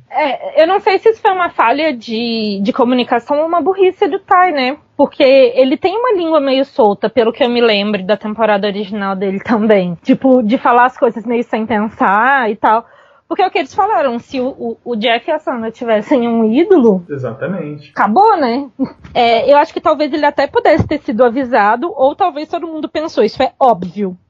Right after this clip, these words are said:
Speaker 1: que não pode ser dito pra eles", e o Ty, que não tem filtro nenhum, chegou e falou.
Speaker 2: Eu acho que é justamente mais a segunda opção, sabe? Tava meio que acertado que ia votar na Sandra, e o Ty, sem filtro nenhum, chegou lá e, "Ah, o Warner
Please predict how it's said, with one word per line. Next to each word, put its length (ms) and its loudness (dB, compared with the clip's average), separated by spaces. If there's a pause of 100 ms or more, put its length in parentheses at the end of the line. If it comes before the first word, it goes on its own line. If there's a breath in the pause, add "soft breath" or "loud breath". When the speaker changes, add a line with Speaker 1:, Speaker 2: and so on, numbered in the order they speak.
(120)
Speaker 1:
que 100 -8
não 160 -4
pode 300 0
ser 100 -4
dito 260 -8
pra 180 2
eles", 360 2
e 80 2
o 40 -2
Ty, 280 2
que 80 -4
não 140 -4
tem 160 -4
filtro 360 -6
nenhum, 400 0 (240)
chegou 360 4
e 40 4
falou. 280 4
Speaker 2:
Eu 60 6
acho 140 -2
que 80 -4
é 60 0
justamente 480 -4
mais 240 0
a 40 -8
segunda 300 -4
opção, 520 -8
sabe? 380 -14
Tava 220 -8
meio 200 -4
que 80 -4
acertado 520 -6
que 80 -10
ia 80 -4
votar 280 -6
na 120 -14
Sandra, 600 -10 (500)
e 120 -10
o 100 -10
Ty, 260 0
sem 220 -8
filtro 260 -6
nenhum, 320 -4
chegou 380 -4
lá 320 -2
e, 40 -4
"Ah, 140 -10
o 160 -8
Warner 540 -4